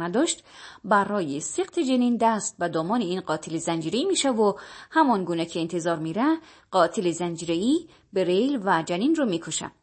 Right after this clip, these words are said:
متاسفانه باید گفت که فرزند اول اوانز نیز که نوزادی بیش نبوده، به همراه مادرش در اختیار کریستی قرار می‌گیره و این قاتل زنجیره‌ای حتی به جان این نوزاد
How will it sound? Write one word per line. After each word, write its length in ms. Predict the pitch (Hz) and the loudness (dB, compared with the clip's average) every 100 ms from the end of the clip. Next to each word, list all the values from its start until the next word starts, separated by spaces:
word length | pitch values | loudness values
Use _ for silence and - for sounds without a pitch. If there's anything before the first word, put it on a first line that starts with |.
| _ _ _ _ | _ _ _ _
متاسفانه 640 | 294 294 277 285 269 320 339 | -2 2 2 0 0 2 4
باید 280 | 254 262 | 4 2
گفت 260 | 269 294 - | 0 -6 -6
که 200 | 311 320 | -4 -2
فرزند 600 | 302 226 170 170 190 180 | 0 0 0 0 -4 -2
اول 420 | - 180 175 175 | 0 0 2 0
اوانز 440 | - 175 226 330 262 | 0 0 2 2 2
نیز 280 | 202 165 - - - | -2 -4 -10 -20 -20
که 140 | - 202 | -4 0
نوزادی 640 | 190 190 190 226 311 240 | 2 2 2 2 2 2
بیش 280 | 165 175 - | 0 -2 -4
نبوده، 560 | 165 156 165 233 262 220 | -6 -4 0 0 0 2
به 80 | 175 | 2
همراه 480 | 180 170 156 165 160 | 2 -2 -2 -4 -4
مادرش 720 | 151 151 151 240 311 - - - - - | -4 -2 -2 0 -2 -4 -8 -14 -20 -4
در 140 | 180 | -2
اختیار 380 | 185 - - 208 | -2 -4 -2 -2
کریستی 400 | 170 175 180 - | -2 -4 -4 0
قرار 240 | 320 302 277 | 2 4 4
می‌گیره 280 | 262 247 | 2 2
و 220 | 220 220 220 - - - | 2 0 -2 -6 -18 -2
این 220 | 294 214 | 0 0
قاتل 400 | 165 165 180 165 | 0 -4 -4 -6
زنجیره‌ای 680 | 165 175 165 165 165 269 359 - - | -4 -6 -4 -4 0 2 0 -6 -18
حتی 520 | - 349 381 - 214 | -2 -2 -2 0 2
به 220 | 175 190 170 | 4 4 4
جان 320 | 175 277 254 | 2 2 2
این 240 | 165 170 | 0 -2
نوزاد 400 | 190 196 190 339 | -2 -2 0 -2